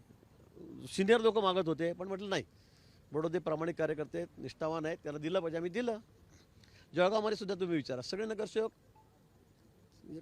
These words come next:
या कॅटेगरीमधले आमचेच निवडून येतात. जामनेरला तर मला आठवत नाही पस्तीस चाळीस वर्षावर दुसरा कोणी माणूस निवडून आला, भा-, बीजेपी शिवाय. सगळे कमळावर निवडून येतात, जिल्हा परिषदला येतात, पंचायत समितीला येतात, नगरपालिकेमध्ये सगळ्याचे सगळे शंभर टक्के आमचे निवडून येतात. मग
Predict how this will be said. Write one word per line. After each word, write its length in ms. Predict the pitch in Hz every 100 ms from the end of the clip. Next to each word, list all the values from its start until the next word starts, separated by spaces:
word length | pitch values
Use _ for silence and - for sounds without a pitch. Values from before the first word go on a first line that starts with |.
| -
या 80 | 175 180
कॅटेगरीमधले 460 | 170 185 190 196
आमचेच 260 | 180 170 269
निवडून 200 | 240 214
येतात. 180 | 185 196 - - 139
जामनेरला 440 | 165 180 220 214
तर 100 | 208
मला 180 | 208 202
आठवत 200 | 202 196
नाही 120 | 214
पस्तीस 280 | 226 226 202
चाळीस 160 | 214 196
वर्षावर 240 | 180 196
दुसरा 240 | 185 175
कोणी 140 | 170 180
माणूस 180 | 170 170
निवडून 240 | 170 160
आला, 240 | 143 143 151
भा-, 200 | 135 143
बीजेपी 380 | 147 151 139 147
शिवाय. 320 | 147 127 131 - - - - - -
सगळे 120 | 185
कमळावर 340 | - 180 247
निवडून 220 | 240 247
येतात, 220 | 220 190 180
जिल्हा 240 | 175 175
परिषदला 320 | 185 185 185
येतात, 160 | 185 185
पंचायत 360 | - 156 170
समितीला 280 | 175 170 180
येतात, 260 | 180 156 180 - - - -
नगरपालिकेमध्ये 720 | 127 147 175 180 180 190 180
सगळ्याचे 260 | 175 170
सगळे 180 | 175 170
शंभर 240 | 165 165 151
टक्के 180 | 160
आमचे 180 | 170 160
निवडून 180 | 175 170
येतात. 200 | 160 170 - - - -
मग 200 | 220 262